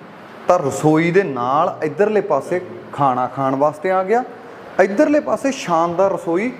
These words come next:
ਰਸੋਈ ਦੇ ਵਿੱਚੋਂ ਇੱਕ ਵੀ ਚੀਜ਼, ਮਤਲਬ ਕੁਛ ਵੀ, ਸਾਰਾ ਕੁਛ ਇਹਨਾਂ ਨੇ, ਕੋਈ ਆ ਚਿਮਨੀ ਦੇਖੋ ਕਿੰਨੀ ਘੈਂਟ ਲੱਗੀ ਹੋਈ ਆ, ਆਹ ਦੇਖੋ ਕਿੱਡੀਆਂ ਵਧੀਆ ਮਤਲਬ ਕਬਟ ਬਣੀਆਂ ਹੋਈਆਂ, ਫਰਿੱਜ ਲੱਗੀ ਹੋਈ ਆ, ਪੱਖਾ,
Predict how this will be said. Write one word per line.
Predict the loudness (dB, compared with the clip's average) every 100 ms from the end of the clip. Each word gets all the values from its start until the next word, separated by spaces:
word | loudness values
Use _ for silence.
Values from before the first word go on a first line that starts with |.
| -16 -20 -4
ਰਸੋਈ | -2 0 2 4 2
ਦੇ | 0
ਵਿੱਚੋਂ | 0 0 0 0
ਇੱਕ | 0 0
ਵੀ | 0 0
ਚੀਜ਼, | 0 0 2 2
ਮਤਲਬ | 2 2 0
ਕੁਛ | 2 0 2
ਵੀ, | 0 0
ਸਾਰਾ | -2 2 4 4 2
ਕੁਛ | 0 -4 -2
ਇਹਨਾਂ | -2 0 0
ਨੇ, | -2 -4 -12 -18 0
ਕੋਈ | 4 4
ਆ | 4
ਚਿਮਨੀ | 0 -4 0 0 2
ਦੇਖੋ | 0 0 0
ਕਿੰਨੀ | 0 0 0 2
ਘੈਂਟ | 2 2
ਲੱਗੀ | -2 -2 -2
ਹੋਈ | 0 2
ਆ, | 2 0 -6 -16 -18 -2
ਆਹ | 2 2
ਦੇਖੋ | 2 -2 -2
ਕਿੱਡੀਆਂ | -2 -4 -4 0 2 2
ਵਧੀਆ | 2 2 2 2 0 -10 -4
ਮਤਲਬ | -2 0 -2 0
ਕਬਟ | 0 2 0
ਬਣੀਆਂ | 0 -2 0 -2
ਹੋਈਆਂ, | -2 -2 -2
ਫਰਿੱਜ | -2 0 0 0 -4
ਲੱਗੀ | -4 -4 -4
ਹੋਈ | -2 -2 0
ਆ, | -2
ਪੱਖਾ, | -2 -4 -4 0 0